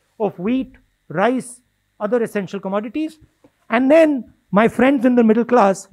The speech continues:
you will be paying prices that you have never imagined.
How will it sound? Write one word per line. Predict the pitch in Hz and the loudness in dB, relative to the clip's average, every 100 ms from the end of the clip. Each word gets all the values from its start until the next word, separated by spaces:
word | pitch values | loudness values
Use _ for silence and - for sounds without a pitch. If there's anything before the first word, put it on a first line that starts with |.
| _ _ | _ _
you | 190 185 226 330 320 185 - | -4 2 6 8 8 4 0
will | 190 214 | 0 0
be | 208 | -2
paying | - _ 214 208 190 | -4 _ 2 2 -2
prices | 175 190 190 - 220 165 | -2 2 2 0 -4 -2
that | 175 | -4
you | 175 | -2
have | 180 | -2
never | 143 147 170 180 180 | -2 0 2 4 2
imagined. | - 139 143 123 101 - | 0 -2 -2 -4 -12 -16